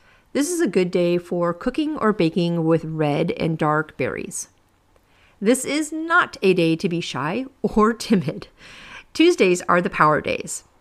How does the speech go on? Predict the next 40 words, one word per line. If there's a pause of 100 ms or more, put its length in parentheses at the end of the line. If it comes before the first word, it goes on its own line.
(180)
and
this
is
when
you
are
going
to
deal
with
conflict. (440)
And
not
just
deal
with
it,
but,
like, (380)
deal
with
it
with
authority
and (100)
full
confidence. (1040)
Our
crystals
for
Mars
on
Tuesday
are
going
to
be
our
big
reds.